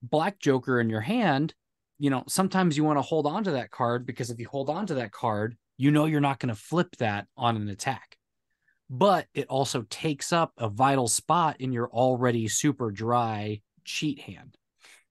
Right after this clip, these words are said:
Meanwhile, if you have that red joker in your hand, you know, you know whatever you're gonna do,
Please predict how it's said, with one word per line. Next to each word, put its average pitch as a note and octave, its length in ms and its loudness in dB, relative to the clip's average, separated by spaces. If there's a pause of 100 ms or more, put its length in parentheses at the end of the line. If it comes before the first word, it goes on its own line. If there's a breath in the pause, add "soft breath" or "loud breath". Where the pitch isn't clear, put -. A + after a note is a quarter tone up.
(480)
Meanwhile, B2+ 920 0 (480)
if B2+ 200 0
you A#2+ 120 0
have D3 280 0
that C3 160 -2
red A#2+ 180 0
joker A#2 420 -2
in G2+ 60 -2
your G#2 100 -4
hand, E3 560 2 (180)
you B2 160 -2
know, B2+ 400 2 (200)
you F#3 260 4
know G3+ 200 2
whatever D#3 360 0
you're D#3+ 220 -2
gonna C#3+ 220 0
do, C3 520 -2